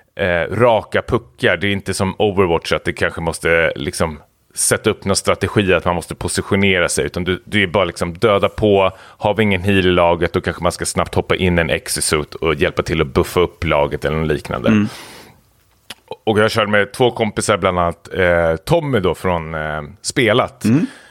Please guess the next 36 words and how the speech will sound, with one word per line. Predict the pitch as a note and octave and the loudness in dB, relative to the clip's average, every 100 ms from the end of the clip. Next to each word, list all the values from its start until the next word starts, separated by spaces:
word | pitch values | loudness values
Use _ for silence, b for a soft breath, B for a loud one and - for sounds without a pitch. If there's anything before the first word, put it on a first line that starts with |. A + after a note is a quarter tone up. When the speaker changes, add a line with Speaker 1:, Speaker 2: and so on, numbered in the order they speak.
| B - | B -2
Speaker 1:
Eh, | F#2+ F#2 F2 E2 | 2 2 2 0
och | - G#2+ | -4 -4
vi | B2 | 0
satt | D#3+ D3 | 0 0
väl | D#3 | -2
och | A#2 | 0
spelade | - G#2 | 0 0
nästan | F#2 F2+ | 0 -4
så | F2+ | -2
här | E2 | -4
tre, | - G2+ F2+ D#2+ - | 0 2 2 0 -6
fyra | A2 F#2 F2+ | -4 2 2
timmar | - F2 F2 E2 D#2 - - | 2 -2 0 0 0 -6 -8
i | F#2+ | -4
sträck, | - C3+ - - | 0 -2 -2 -14
liksom. | B1+ - - | -14 -14 -8
Så | G2 | -2
någonting | A2 B2+ C#3+ - G#2 | 2 2 0 -4 -2
har | A2 D3+ A#2+ | 2 4 2
det | F2+ | 0
ju, | D2+ | -4
vi | F#2 | -4
fastnade | - G#2 - C3 A#2 F2 | -2 -2 -2 0 0 0
i | C#2+ | -4
det. | D2 - | -6 -8
Och | - F2 - - B B B B _ _ | -8 -10 -10 -20 B B B B _ _
desto | A2+ A2 G#2 | -4 -2 2
mer | A#2 | 2
man | A#2 | 2
spelar | A2+ - A2 G#2 | -2 0 2 2
så | G2 G#2 | 0 0
låser | G#2+ - A2+ | -2 0 0
det | |
upp | D#3 B2+ - - | 2 0 -6 -4
mer, | F#2+ F2 E2+ - B B B B - | 0 2 0 -4 B B B B -6
eh, | F2 F2 D#2+ | -2 0 -2